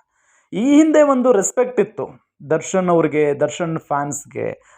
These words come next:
ಅಂದ್ರೆ ಯಾವಾಗ್ಲೂ ಎಷ್ಟು ಪ್ರೀತಿಸ್ತಾರಪ್ಪ ದರ್ಶನ್ ಅವರನ್ನ, ದರ್ಶನ್ ಅವರ ಅಭಿಮಾನಿಗಳು ಅಂತ ಹೇಳಿ, ಆ, ನಮಗೂ ಕೂಡ ಆಶ್ಚರ್ಯ ಆಗ್ತಾ ಇತ್ತು, ಖುಷಿ ಆಗ್ತಾ ಇತ್ತು, ಖುಷಿ ಪಡ್ತಾ ಇದ್ವಿ. ಆದ್ರೆ ಈ ಪ್ರಕರಣದಲ್ಲಿ ದರ್ಶನ್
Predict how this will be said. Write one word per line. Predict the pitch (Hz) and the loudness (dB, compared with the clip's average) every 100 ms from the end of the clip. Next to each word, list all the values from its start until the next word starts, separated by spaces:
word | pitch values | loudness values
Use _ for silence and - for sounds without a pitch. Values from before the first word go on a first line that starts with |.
| - | -6
ಅಂದ್ರೆ | 220 240 180 214 | 2 2 2 2
ಯಾವಾಗ್ಲೂ | 143 202 247 233 247 220 | 4 4 4 2 0 0
ಎಷ್ಟು | 185 220 - 202 | 0 -2 -4 -6
ಪ್ರೀತಿಸ್ತಾರಪ್ಪ | 208 208 226 220 196 185 180 | -6 -4 -4 2 2 2 0
ದರ್ಶನ್ | 165 156 - 170 | 0 -2 -6 -4
ಅವರನ್ನ, | 156 143 143 139 | 0 0 0 -2
ದರ್ಶನ್ | 135 135 - 147 | -2 -4 -4 -6
ಅವರ | 139 139 | -2 0
ಅಭಿಮಾನಿಗಳು | 131 117 135 147 147 143 135 135 | 0 -2 -6 -4 -4 -4 -4 -4
ಅಂತ | 127 147 | -4 -6
ಹೇಳಿ, | 165 185 143 - _ _ - | -4 -2 -4 -8 _ _ -2
ಆ, | 170 165 156 | 2 2 2
ನಮಗೂ | 156 180 196 | 0 -2 -4
ಕೂಡ | 170 160 | 0 2
ಆಶ್ಚರ್ಯ | 143 139 - 151 143 | 2 0 -6 -2 0
ಆಗ್ತಾ | 135 - 131 | -2 -4 -6
ಇತ್ತು, | 131 - 131 | -6 -8 -8
ಖುಷಿ | 147 143 185 | -8 -4 0
ಆಗ್ತಾ | 165 151 143 | 0 0 -4
ಇತ್ತು, | 139 139 240 | -4 -6 -6
ಖುಷಿ | 233 226 | -4 -4
ಪಡ್ತಾ | 214 165 - 160 | -2 -2 0 0
ಇದ್ವಿ. | 131 117 - - _ _ _ _ | 0 -4 -16 -18 _ _ _ _
ಆದ್ರೆ | 180 240 | 2 4
ಈ | 247 214 262 | 2 2 2
ಪ್ರಕರಣದಲ್ಲಿ | 311 254 226 240 226 214 175 147 151 208 | 2 2 2 2 2 2 0 0 0 0
ದರ್ಶನ್ | 170 185 - 254 | 0 0 0 -2